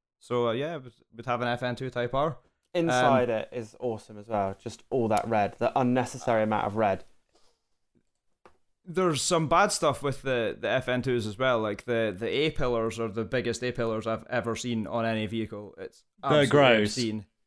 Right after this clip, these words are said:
Speaker 1: The,
Speaker 3: Yeah.
Speaker 1: the visibility
Speaker 2: <laughs>
Speaker 1: inside the car is just absolutely hopeless. Um, so I, we have an F N two. We've got the, the two point two diesel one. Um,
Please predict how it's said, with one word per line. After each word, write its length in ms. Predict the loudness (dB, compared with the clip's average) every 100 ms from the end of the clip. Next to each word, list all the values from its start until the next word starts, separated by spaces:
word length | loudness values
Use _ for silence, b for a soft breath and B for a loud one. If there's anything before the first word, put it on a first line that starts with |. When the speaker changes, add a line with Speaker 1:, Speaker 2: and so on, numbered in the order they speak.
| _ _
Speaker 1:
The, 180 | -4 0
Speaker 3:
Yeah. 80 | 2
Speaker 1:
the 80 | 2
visibility 600 | 2 2 2 2 4 4
Speaker 2:
<laughs> 0 |
Speaker 1:
inside 440 | 4 2 0 0
the 80 | -2
car 300 | 2 2 2
is 280 | 0 -2 -6
just 280 | -6 -8 -6 -2
absolutely 600 | -2 -2 -4 -4 -4 -6 -10
hopeless. 600 | -6 -4 -4 -8 -10 -16 -20 _ -20 -20 _ _
Um, 560 | -2 0 2 0 -2 -4 -10 _ _ _
so 340 | -14 -2 2
I, 240 | 2 2 -2
we 220 | 0 2
have 220 | 4 4
an 100 | 4
F 140 | 2
N 120 | 0 -2
two. 160 | -2
We've 100 | -4
got 140 | -4 -2
the, 200 | -2 -4
the 120 | -8
two 160 | -8 -6
point 220 | -4 -4
two 120 | -4
diesel 340 | -4 -4 -4 -4
one. 300 | -4 -6 -8 _ _ _ -4
Um, 440 | 0 2 0 -4